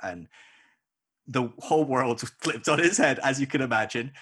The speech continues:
Um, I don't travel that much to churches and conferences <laughs> anymore.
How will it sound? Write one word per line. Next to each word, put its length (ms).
Um, 400
I 60
don't 340
travel 360
that 160
much 200
to 60
churches 500
and 80
conferences 560
<laughs> 80
anymore. 440